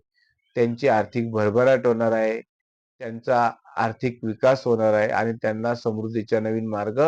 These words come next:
मिळणार आहे. ओके, आता सांगितलं तुम्हाला की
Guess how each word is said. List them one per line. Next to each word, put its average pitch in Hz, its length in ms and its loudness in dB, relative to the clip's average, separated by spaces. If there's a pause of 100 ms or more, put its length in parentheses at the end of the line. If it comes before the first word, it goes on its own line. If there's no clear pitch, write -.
(160)
मिळणार 113 380 -4
आहे. 95 200 -6 (340)
ओके, 143 260 -2
आता 127 280 0
सांगितलं 120 480 0
तुम्हाला 113 420 -2
की 139 300 -6